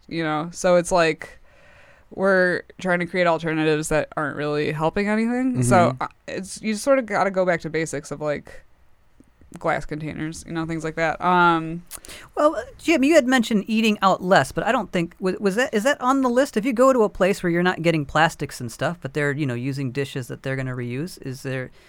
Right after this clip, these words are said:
Speaker 3: is eating out at a restaurant,
Speaker 2: That's
Speaker 3: like
Speaker 2: more fair. At a restaurant, you mentioned
Speaker 1: Yeah.
Speaker 2: fast food specifically, and that
Speaker 1: Yeah.
Speaker 2: was something. There's so much packaging, and you know what I mean. That's what. So, but dining out, there's a lot of sustainable restaurants.
Speaker 1: Yeah,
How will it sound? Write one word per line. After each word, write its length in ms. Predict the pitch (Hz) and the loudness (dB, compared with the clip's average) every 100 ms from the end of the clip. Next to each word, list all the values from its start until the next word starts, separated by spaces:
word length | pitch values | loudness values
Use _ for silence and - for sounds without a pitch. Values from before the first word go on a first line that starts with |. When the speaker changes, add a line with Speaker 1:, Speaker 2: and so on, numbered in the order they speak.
| _ _ _ | _ _ _
Speaker 3:
is 160 | 131 143 | -12 -6
eating 320 | 156 160 156 | -2 0 0
out 180 | 147 165 | 4 4
at 80 | 165 | 4
a 60 | |
restaurant, 640 | 151 165 - 180 196 202 190 - | 2 0 -2 -2 0 -2 -4 2
Speaker 2:
That's 140 | 277 | 4
Speaker 3:
like 100 | 277 | 4
Speaker 2:
more 120 | 170 | 2
fair. 220 | 131 135 123 | 2 2 2
At 140 | 156 | 4
a 60 | 147 | 4
restaurant, 460 | 127 123 - 110 120 | 4 2 0 0 2
you 80 | |
mentioned 360 | 165 151 120 123 | 2 2 2 0
Speaker 1:
Yeah. 80 | 165 | 2
Speaker 2:
fast 240 | 117 110 | 0 0
food 240 | - 110 98 | 0 0 0
specifically, 600 | - - 95 - - 123 | -6 -8 -8 -10 -12 -10
and 220 | - 127 131 | -2 2 4
that 80 | |
Speaker 1:
Yeah. 60 | 135 | 2
Speaker 2:
was 120 | 123 | -2
something. 340 | - 107 110 104 | 0 -2 -2 -2
There's 140 | 104 | 0
so 100 | - | 0
much 180 | 110 107 | 0 0
packaging, 440 | - 98 104 107 | -2 -2 -4 -4
and 160 | 107 104 | -2 -2
you 80 | 117 | 0
know 60 | 117 | 2
what 60 | |
I 40 | 110 | 4
mean. 240 | 110 117 | 2 0
That's 240 | 113 117 - | 2 0 2
what. 180 | 110 - | -2 0
So, 300 | 117 104 101 - - - | 0 0 -2 -8 -8 0
but 260 | 113 110 | 0 0
dining 320 | 110 123 123 | 0 2 2
out, 240 | 117 110 104 | 2 2 2
there's 160 | 123 | 0
a 20 | 120 | 2
lot 140 | 123 | 0
of 80 | 117 | 0
sustainable 400 | 110 113 104 104 | -4 -2 0 -2
restaurants. 580 | 101 - 80 65 - - | -2 -6 -10 -12 -14 -2
Speaker 1:
Yeah, 300 | 277 339 - | 2 4 2